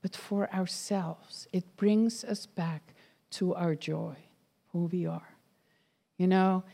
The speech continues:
having the Spirit flow through us is, like, so freely, you know, so joyfully.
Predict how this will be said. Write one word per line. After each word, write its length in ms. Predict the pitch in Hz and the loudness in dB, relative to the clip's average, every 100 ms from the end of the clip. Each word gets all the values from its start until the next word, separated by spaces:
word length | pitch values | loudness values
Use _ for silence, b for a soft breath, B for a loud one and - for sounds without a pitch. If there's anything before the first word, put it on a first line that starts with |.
| B | B
having 340 | 202 202 196 | 4 6 6
the 100 | 185 | 2
Spirit 520 | 165 - - 202 190 185 | -2 -8 -2 2 2 0
flow 420 | - - 185 185 | -4 2 4 4
through 340 | 180 202 196 | 4 6 6
us 380 | 165 165 - - | 4 -6 -12 -12
is, 160 | 175 - | -12 -6
like, 160 | 196 - | -6 -6
so 380 | - - - 202 | -12 -10 0 0
freely, 840 | 202 - 196 208 175 147 147 - _ _ _ | 0 2 6 6 4 0 -8 -18 _ _ _
you 120 | 185 | 0
know, 220 | 180 180 | 2 0
so 260 | 170 - 185 | -2 -2 -2
joyfully. 1000 | 175 - 190 208 208 - 156 151 143 _ | -2 2 6 6 4 0 -8 -8 -12 _